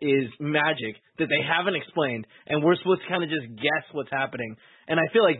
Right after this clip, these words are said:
that's the biggest problem the movie has, where it's like the rules of what is going on is not defined at all. Like, we kinda get that, like, oh,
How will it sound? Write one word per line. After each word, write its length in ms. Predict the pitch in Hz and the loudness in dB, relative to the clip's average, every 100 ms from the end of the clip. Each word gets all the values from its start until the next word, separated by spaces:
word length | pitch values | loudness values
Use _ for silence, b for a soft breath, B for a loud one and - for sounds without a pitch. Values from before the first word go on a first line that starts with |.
| 127 | 2
that's 260 | 175 208 - | 2 2 0
the 100 | 190 | 0
biggest 260 | 156 135 127 | 0 -2 0
problem 240 | 147 139 | 2 2
the 80 | 127 | 0
movie 160 | 127 117 | -4 -2
has, 240 | 151 127 - B B | 0 0 -4 B B
where 100 | 147 | -2
it's 60 | 160 | 2
like 180 | 170 - - | 0 -2 0
the 140 | 143 | 0
rules 400 | 135 180 196 165 | 4 6 6 4
of 200 | 139 123 | 0 -2
what 260 | 117 131 160 | -2 0 0
is 100 | 139 117 | -2 -2
going 240 | 139 131 | -2 2
on 200 | 143 127 B B 139 | 2 0 B B -6
is 140 | 127 107 | -6 -8
not 300 | 107 127 151 | -2 0 0
defined 320 | 139 131 127 | -4 -4 -2
at 80 | 123 | 2
all. 260 | 135 127 127 | 4 4 4
Like, 160 | 147 - B B B | 2 0 B B B
we 180 | 202 196 - - | 0 0 -4 -2
kinda 300 | 175 233 240 | 0 2 2
get 240 | 247 247 | 2 0
that, 100 | 262 | 0
like, 240 | 247 214 - | 2 0 2
oh, 380 | 196 214 127 | 4 4 2